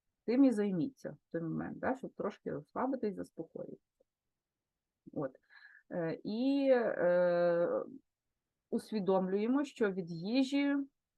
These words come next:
буде тільки гірше, <laughs> да, бо завтра ви будете отримувати ще більший, е, стрес. Тобто ми знаходимо причину, і коли ми бачимо причину, чому ми йдемо до холодильника, якби, ми можемо туди і вже навіть і не йти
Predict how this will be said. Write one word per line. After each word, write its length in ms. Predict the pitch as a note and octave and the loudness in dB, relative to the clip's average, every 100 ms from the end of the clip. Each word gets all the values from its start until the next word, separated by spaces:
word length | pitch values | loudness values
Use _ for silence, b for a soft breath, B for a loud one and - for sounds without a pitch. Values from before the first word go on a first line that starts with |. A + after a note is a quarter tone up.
| _ _ _ | _ _ _
буде 360 | - F3 A#3 B3 | -10 -4 -2 0
тільки 360 | G#3 G#3+ A3+ | 0 -2 0
гірше, 640 | G3+ D3+ D#3+ - - - - | -2 -2 -6 -8 -12 -12 -14
<laughs> 80 | - | -2
да, 180 | G#3 G3+ | 0 2
бо 180 | F3 E3+ | 0 4
завтра 380 | F#3+ A#3+ G3+ | 4 4 0
ви 140 | E3 G3+ | 0 -2
будете 400 | F#3+ G3 G3 F3 | -2 -4 0 0
отримувати 520 | E3 - G#3+ F#3+ F#3+ | 0 -2 -4 -4 -8
ще 200 | - A3 | -2 0
більший, 640 | G3 E3+ D#3 - F3 G#3 - _ _ _ _ _ | 0 -2 -4 -4 -4 -4 -8 _ _ _ _ _
е, 100 | - | -6
стрес. 500 | E3 - D#3+ C3+ - _ _ _ _ _ | -6 -4 -2 -2 -6 _ _ _ _ _
Тобто 300 | A#3 B3 A#3+ | -2 0 2
ми 180 | A3 C#4 | 4 6
знаходимо 680 | C4 C4 C4 A#3 F3+ E3 D#3 | 6 4 4 2 4 -2 -2
причину, 720 | - B3 B3 - E3 F#3+ C4+ | -2 -2 -2 -4 -2 0 0
і 80 | - | -2
коли 280 | A#3+ A#3 B3+ | -2 2 4
ми 100 | A#3+ | 2
бачимо 480 | F#3+ G3 G3 F3+ E3+ | 4 2 2 -6 -8
причину, 500 | F#3+ F#3+ - G3 E3+ | -6 -6 -4 -4 -4
чому 220 | - F3+ | -8 -8
ми 140 | F3 | -6
йдемо 220 | E3+ E3+ E3 | -2 -2 -2
до 80 | |
холодильника, 840 | F3 G3 G3+ G4 C5+ - - D4+ C4 | -6 -6 -4 -2 -4 -4 -2 0 2
якби, 600 | B3+ A#3+ A3 A#3 A#3 G#3+ - _ _ _ _ _ _ | 2 -2 0 4 4 2 -6 _ _ _ _ _ _
ми 160 | C#4+ G4 | -2 2
можемо 400 | D#4+ D#4 C#4+ B3+ | 4 4 4 2
туди 440 | G#3+ F#3 A3 A#3+ | 0 4 6 6
і 240 | - G3 G3 | 2 -4 -6
вже 420 | F#3+ G#3+ G#3+ G#3+ | -6 -2 0 0
навіть 440 | G3 F#3 F#3+ F#3 - | 0 -2 -2 -6 -6
і 120 | F3+ | -6
не 140 | E3+ | -4
йти 260 | D3+ - | -6 -10